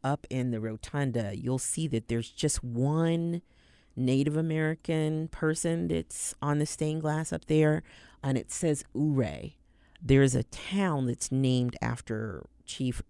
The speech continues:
Ouray, and what's interesting about it is that that is supposed to be the West's largest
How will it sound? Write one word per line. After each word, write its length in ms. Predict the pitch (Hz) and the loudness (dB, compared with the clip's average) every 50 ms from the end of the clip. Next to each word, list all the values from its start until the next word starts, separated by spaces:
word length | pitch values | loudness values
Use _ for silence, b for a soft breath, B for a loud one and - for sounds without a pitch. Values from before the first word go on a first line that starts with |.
| _ _ _ - | _ _ _ -4
Ouray, 600 | - 127 127 117 113 117 110 110 110 113 113 113 B B B B B B B | -2 0 2 4 4 4 4 4 4 2 0 -2 B B B B B B B
and 160 | B 135 131 | B 2 4
what's 180 | 123 120 117 - - | 4 2 2 0 0
interesting 720 | 143 156 180 - - - - - - - - 135 123 117 | 0 0 0 0 -2 -4 -4 -6 -4 -2 -2 0 0 0
about 340 | 113 107 117 117 113 107 110 | 0 -2 -2 -4 -4 -4 -4
it 320 | 110 107 107 - - _ - | -4 -4 -6 -8 -10 _ -6
is 340 | - 117 120 113 110 110 - | -2 0 0 2 0 -2 -4
that 380 | - - 120 117 117 113 95 - _ - - | -2 -2 0 0 0 -2 -4 -6 _ -16 -12
that 340 | - 123 127 120 113 117 | -6 -4 -2 0 0 0
is 160 | 120 117 117 - | 0 -2 -2 -4
supposed 520 | - - 127 - - 123 131 139 139 - | -6 -8 -6 -4 -2 -2 -2 -2 -4 -6
to 60 | - 131 | -8 -8
be 220 | 131 123 127 123 | -4 -4 -4 -2
the 140 | 107 107 110 | -2 -2 -2
West's 380 | 110 110 113 123 127 - - | 0 0 0 0 0 -2 -4
largest 920 | - 113 107 110 117 120 120 - 117 113 113 117 120 - - - - - | -4 -6 -4 -2 -2 -2 -2 -4 -4 -4 -4 -4 -4 -6 -6 -8 -8 -12